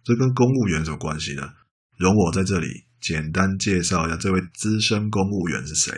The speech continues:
啊。琳达女士啊，她在白宫上班很久很久很久很久很久很久了。她的直属上司是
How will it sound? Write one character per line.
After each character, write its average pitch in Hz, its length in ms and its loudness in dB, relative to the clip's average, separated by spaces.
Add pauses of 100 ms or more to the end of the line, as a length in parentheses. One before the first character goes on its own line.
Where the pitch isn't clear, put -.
啊。 - 180 -16 (800)
琳 127 260 6
达 113 220 6
女 95 240 2
士 95 280 0
啊， - 200 -12
她 110 140 -4
在 113 100 4
白 92 300 0
宫 98 240 0
上 95 300 2
班 78 180 -2 (500)
很 87 320 4
久 82 240 0
很 78 220 -4
久 82 180 -4
很 76 180 -8
久 76 160 -6
很 69 140 -8
久 69 160 -8
很 62 100 -8
久 62 160 -8
很 170 360 0
久 - 260 0
了。 - 260 -12 (960)
她 127 140 4
的 123 120 6
直 113 260 4
属 87 200 2
上 95 240 4
司 82 460 0
是 107 320 0